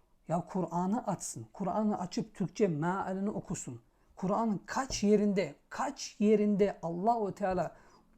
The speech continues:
dua ona has olduğunu söylüyor. O hak ettiğini söylüyor. O duaları,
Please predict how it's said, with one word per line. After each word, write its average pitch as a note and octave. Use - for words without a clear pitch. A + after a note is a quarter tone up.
dua G3+
ona G#3
has G#3+
olduğunu F#3
söylüyor. D3+
O A#3
hak A3+
ettiğini G3
söylüyor. F3
O G#3
duaları, A3